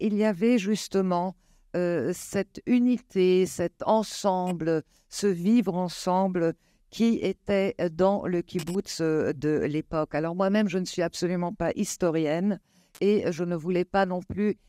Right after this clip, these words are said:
écrire, euh, sur son évolution et ce que le kibbutz est devenu, euh, par la suite. Au fait, j'ai encore deux frères qui sont à Yechiam et j'en ai un ici, pas à Paris, mais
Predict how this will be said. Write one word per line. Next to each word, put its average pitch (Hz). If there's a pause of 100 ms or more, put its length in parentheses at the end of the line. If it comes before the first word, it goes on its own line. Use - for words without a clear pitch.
(200)
écrire, 226
euh, 127
sur 185
son 180
évolution 170 (160)
et 156
ce 175
que 214
le 156
kibbutz 180
est 156
devenu, 156 (480)
euh, 156
par 156
la 170
suite. 208 (280)
Au -
fait, -
j'ai 202
encore 196
deux 208
frères 202
qui -
sont 170
à 165
Yechiam 156 (340)
et 185 (100)
j'en 185
ai 185
un 214
ici, 190
pas 180
à 175
Paris, 196
mais 180